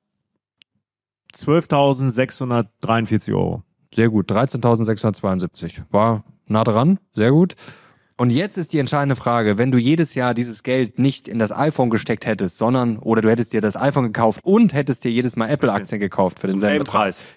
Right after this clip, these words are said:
Speaker 2: Genau. Also quasi sagen wir, zweitausendsieben iPhone für fünfhundert Euro und gleichzeitig fünfhundert Euro in Apple-Aktien.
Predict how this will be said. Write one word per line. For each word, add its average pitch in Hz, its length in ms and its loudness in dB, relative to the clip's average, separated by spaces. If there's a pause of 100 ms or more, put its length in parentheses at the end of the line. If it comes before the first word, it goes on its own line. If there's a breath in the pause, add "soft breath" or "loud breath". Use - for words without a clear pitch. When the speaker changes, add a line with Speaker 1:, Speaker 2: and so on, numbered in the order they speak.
Speaker 2:
Genau. 107 340 2 (260)
Also 98 240 -4
quasi 104 340 -2
sagen 110 460 2
wir, 113 140 -10
zweitausendsieben 127 600 0
iPhone 139 420 0
für 120 140 0
fünfhundert 135 400 2
Euro 165 300 4
und 123 340 -4 (420 soft breath)
gleichzeitig 113 480 -2
fünfhundert 113 360 0
Euro 104 180 6
in 101 60 0
Apple-Aktien. 90 520 -4